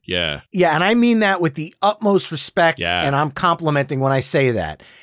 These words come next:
Speaker 2: It has that Rumors vibe, and that's not easy to accomplish.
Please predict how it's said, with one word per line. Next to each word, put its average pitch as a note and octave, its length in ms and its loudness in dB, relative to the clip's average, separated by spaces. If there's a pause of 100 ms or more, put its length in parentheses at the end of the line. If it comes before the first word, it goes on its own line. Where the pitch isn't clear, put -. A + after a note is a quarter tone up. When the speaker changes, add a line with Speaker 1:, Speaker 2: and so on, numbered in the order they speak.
(240)
Speaker 2:
It F3 200 4
has F3+ 500 2
that D#3 300 2
Rumors C#3+ 520 0
vibe, A#2+ 300 2
and C3+ 80 -2
that's F#3 240 -2
not F3+ 540 0
easy D3 320 -6
to C3 140 0
accomplish. A2 640 -8